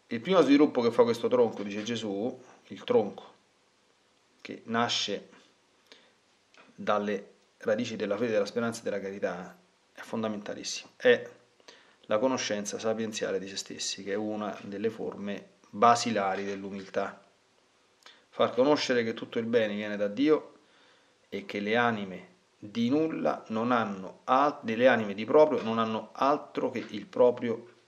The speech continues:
nulla. Questa forma di conoscenza è quella che ha fatto della Divina Maria un unicum assoluto nella storia di tutta quanta l'umanità. Ecco,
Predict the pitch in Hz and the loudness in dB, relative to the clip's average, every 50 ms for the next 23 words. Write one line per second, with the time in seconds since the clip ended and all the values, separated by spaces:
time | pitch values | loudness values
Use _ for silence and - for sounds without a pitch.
0 | _ - - - - - - - - - _ _ _ _ _ _ _ _ _ _ | _ -18 -16 -16 -16 -18 -20 -20 -20 -20 _ _ _ _ _ _ _ _ _ _
1 | _ _ _ _ _ _ _ _ _ _ - - - - _ _ _ _ _ _ | _ _ _ _ _ _ _ _ _ _ -20 -20 -20 -20 _ _ _ _ _ _
2 | _ _ _ _ _ _ _ _ _ _ _ _ _ _ _ - - - _ _ | _ _ _ _ _ _ _ _ _ _ _ _ _ _ _ -20 -20 -20 _ _
3 | - 135 139 - - - 107 107 123 123 113 110 107 107 107 127 139 143 131 - | 4 4 4 4 4 0 2 6 6 4 4 4 -2 -2 0 0 0 0 0 0
4 | - 104 92 92 90 90 - - 101 - - - 123 117 117 - 110 104 101 104 | -2 -2 -4 -4 -6 -8 -8 -8 -8 -10 -10 -10 -10 -10 -8 -6 -6 -4 -2 -2
5 | 104 101 107 110 107 104 - - - - - 113 110 104 107 - - 104 95 - | -2 -2 0 0 0 0 -2 -6 -10 -2 0 0 2 0 -2 -8 -10 -10 -10 -10
6 | - _ _ _ - _ _ _ _ _ - 101 98 98 104 113 107 104 101 98 | -12 _ _ _ -20 _ _ _ _ _ -18 -16 -14 -8 -6 -4 0 0 -2 -2
7 | 104 110 113 113 117 120 123 120 107 101 95 98 98 95 - - - - - _ | -2 -4 -4 -2 -2 0 0 -2 -2 -2 -4 -4 -4 -6 -8 -12 -16 -20 -20 _
8 | _ - - 123 113 110 107 107 107 104 104 104 110 110 107 107 107 - - - | _ -10 -6 -4 -2 -2 -2 -4 -6 -8 -8 -8 -8 -8 -8 -8 -10 -14 -16 -20
9 | _ - - - - - - - 117 110 104 101 98 92 101 98 101 98 104 101 | _ -10 -8 -6 -6 -6 -4 -4 -4 -2 -2 -4 -8 -8 -8 -10 -8 -8 -10 -10
10 | - - 110 107 107 101 104 104 - 110 104 95 101 101 - 90 - - - - | -4 -2 -2 -2 0 -2 -6 -8 -6 -4 -4 -4 -4 -4 -8 -12 -12 -12 -14 -14
11 | - - - - - _ _ _ _ _ _ _ _ _ _ _ _ _ - - | -14 -14 -14 -14 -16 _ _ _ _ _ _ _ _ _ _ _ _ _ -20 -20
12 | - - - - - - - _ _ _ _ _ _ _ _ _ _ _ _ _ | -20 -20 -20 -20 -20 -20 -20 _ _ _ _ _ _ _ _ _ _ _ _ _
13 | _ _ _ _ - - _ - | _ _ _ _ -20 -20 _ -20